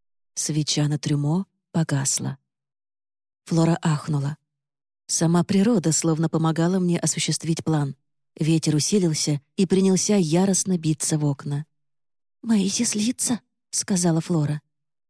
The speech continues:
"Нет, она не злится", — успокоила я ее. "Она просто взволнована. Порой призраки не умеют контролировать потоки окружающей их энергии".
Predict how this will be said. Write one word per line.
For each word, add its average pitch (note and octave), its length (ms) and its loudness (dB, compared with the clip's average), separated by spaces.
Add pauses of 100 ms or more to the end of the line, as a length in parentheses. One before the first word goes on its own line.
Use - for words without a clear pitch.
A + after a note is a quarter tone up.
(320)
"Нет, F#3 420 0 (200)
она F#3+ 260 2
не E3 120 2
злится", — C#3+ 580 -2 (480)
успокоила D#3 640 0
я D#3 180 0
ее. D3+ 460 0 (720)
"Она F#3 340 2
просто F3+ 380 0
взволнована. E3 800 -2 (580)
Порой G#3+ 360 2
призраки G#3 480 2
не G3+ 160 4
умеют G3 420 4
контролировать D#3+ 800 0
потоки E3 380 0
окружающей D#3+ 680 2
их D#3 140 -2
энергии". E3 580 0